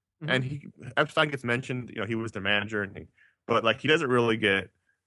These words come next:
Speaker 2: the credit for what he did,
Speaker 1: Mm-hmm.
Speaker 2: you know, which is a
Speaker 1: And
Speaker 2: big
Speaker 1: for
Speaker 2: de-, what he
Speaker 1: being
Speaker 2: did.
Speaker 1: the, the engine, really, because it's very,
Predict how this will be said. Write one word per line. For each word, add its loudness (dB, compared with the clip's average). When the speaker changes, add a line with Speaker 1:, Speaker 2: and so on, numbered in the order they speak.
Speaker 2:
the -4
credit 2
for -2
what -2
he -14
did, -2
Speaker 1:
Mm-hmm. -14
Speaker 2:
you -2
know, -4
which -8
is -4
a 0
Speaker 1:
And 0
Speaker 2:
big 4
Speaker 1:
for -10
Speaker 2:
de-, -8
what 0
he -4
Speaker 1:
being -4
Speaker 2:
did. -16
Speaker 1:
the, 0
the 0
engine, 0
really, -4
because 0
it's -4
very, 0